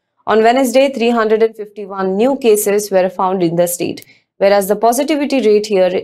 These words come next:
is one point four five percent. Now, the major reason why this surge in cases has been reported is said to be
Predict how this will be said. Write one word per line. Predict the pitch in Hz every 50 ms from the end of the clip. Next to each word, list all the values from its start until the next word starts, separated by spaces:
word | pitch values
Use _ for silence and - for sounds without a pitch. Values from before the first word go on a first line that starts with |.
| 196 226
is | 226 196 185
one | 180 175 180 190
point | 190 196 180 170 160 170 202 208
four | - - 180 175 170
five | 170 - 175 170 170 170 -
percent. | 170 156 - - - - - _ _ _ _ _ _ _ _ -
Now, | - 220 254 269
the | 254 294
major | 240 254 262 285 311 320 294 339 330
reason | 262 262 262 262 247 226 254 254 269 262 233
why | 214 208 208 220 240
this | 208 208 247 240 240
surge | - 220 202 208 214 208
in | 208 208 214
cases | 208 - 185 185 - 202 196 196
has | - 196 180 170
been | 180 180 170
reported | 175 170 - 190 190 190 190 226 226 233 226 -
is | 208 202 -
said | - 247 240 233 -
to | 262
be | 220 202 208 202 214 214 214